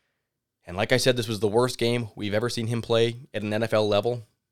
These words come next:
whether it be preseason, training camp, anything.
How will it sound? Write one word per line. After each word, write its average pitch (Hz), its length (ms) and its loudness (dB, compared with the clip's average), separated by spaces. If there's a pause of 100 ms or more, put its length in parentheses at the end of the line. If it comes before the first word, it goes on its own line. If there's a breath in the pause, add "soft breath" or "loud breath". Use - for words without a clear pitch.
(680)
whether 95 260 -4
it 90 60 -10
be 95 120 -8
preseason, 104 680 -4
training 101 280 -4
camp, 101 220 -4
anything. 101 400 -4